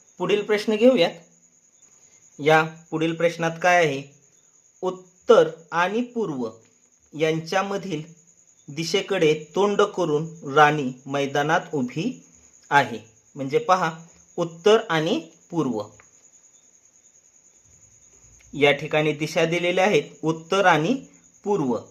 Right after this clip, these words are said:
म्हणजे उत्तर आणि पूर्व यांच्यामधील दिशेकडे तोंड करून राणी उभा आहे. म्हणजे यांच्यामधील दिशेकडे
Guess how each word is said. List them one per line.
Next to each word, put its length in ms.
म्हणजे 340
उत्तर 440
आणि 220
पूर्व 420
यांच्यामधील 920
दिशेकडे 600
तोंड 280
करून 420
राणी 340
उभा 240
आहे. 140
म्हणजे 320
यांच्यामधील 720
दिशेकडे 540